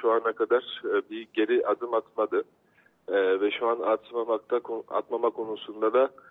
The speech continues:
e, kararlı. Zira, e, dün Fransa Başbakanı Edouard Philippe,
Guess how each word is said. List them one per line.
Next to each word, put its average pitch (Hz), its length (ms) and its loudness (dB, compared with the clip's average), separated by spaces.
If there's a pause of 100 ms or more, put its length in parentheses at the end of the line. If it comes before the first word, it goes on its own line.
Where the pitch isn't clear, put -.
(360)
e, 101 380 2
kararlı. 117 560 2
Zira, 113 480 -2
e, 98 580 -6
dün 117 300 -6 (200)
Fransa 113 340 0
Başbakanı 117 580 0
Edouard 110 360 2
Philippe, - 400 -8